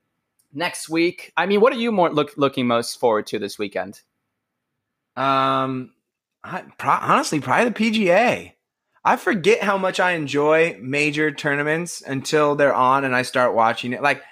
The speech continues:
Speaker 2: like I, I mentioned before, I enjoy watching golf, but, like, there is just, there's something different in the air for the, for the majors. Um, and I think too, with this year, with everything being, you know, postponed and such and such, this being the first one,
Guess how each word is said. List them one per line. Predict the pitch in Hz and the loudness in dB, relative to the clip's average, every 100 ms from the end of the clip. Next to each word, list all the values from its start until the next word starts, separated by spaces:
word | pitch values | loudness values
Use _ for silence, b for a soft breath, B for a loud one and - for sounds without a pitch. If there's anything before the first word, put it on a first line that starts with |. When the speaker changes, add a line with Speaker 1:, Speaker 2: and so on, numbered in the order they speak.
| B B | B B
Speaker 2:
like | 175 180 147 | 0 0 2
I, | |
I | 143 | 0
mentioned | 151 139 135 | 0 -2 -6
before, | 131 139 | 0 2
I | 123 127 | 4 2
enjoy | 127 127 127 | 0 0 2
watching | 127 120 120 | 4 2 0
golf, | 117 117 110 | 2 2 2
but, | - 120 | 2 2
like, | 113 - _ _ _ - | 2 -2 _ _ _ 2
there | 156 | 4
is | 190 180 | 6 4
just, | 170 160 - _ _ _ _ _ _ _ _ | 2 0 -4 _ _ _ _ _ _ _ _
there's | 135 - | -10 -4
something | 175 175 147 | -4 -2 0
different | 165 170 160 | 2 2 0
in | 151 | 2
the | 143 | 2
air | 147 143 131 | 2 2 0
for | 127 | -2
the, | 131 123 87 | -4 -4 -8
for | 131 | -6
the | 127 | -2
majors. | 127 127 117 113 107 - - | 0 0 0 -2 -4 -8 -10
Um, | 110 110 110 107 | -4 0 0 0
and | |
I | 117 | -2
think | 131 127 - _ - - - _ | -2 -4 -6 _ -20 -20 -20 _
too, | - 147 131 | 2 4 4
with | 120 117 | 4 2
this | 123 127 | 0 0
year, | 117 | 0
with | 110 113 | 0 2
everything | 113 107 110 107 | 2 0 -2 -4
being, | 117 113 107 104 | -2 -2 -2 -4
you | 104 | -4
know, | 101 98 - _ _ | -4 -4 -10 _ _
postponed | 120 113 - 135 127 120 117 | -4 -2 0 2 2 2 -2
and | 101 98 - _ _ _ _ _ _ _ _ | -4 -6 -16 _ _ _ _ _ _ _ _
such | - 135 120 | -4 0 0
and | 120 | 0
such, | 127 117 107 - | 0 0 -2 -4
this | 120 117 | -6 0
being | 123 120 | 0 0
the | 113 | 0
first | - 120 117 | 2 2 0
one, | 117 110 107 107 | 0 0 0 -2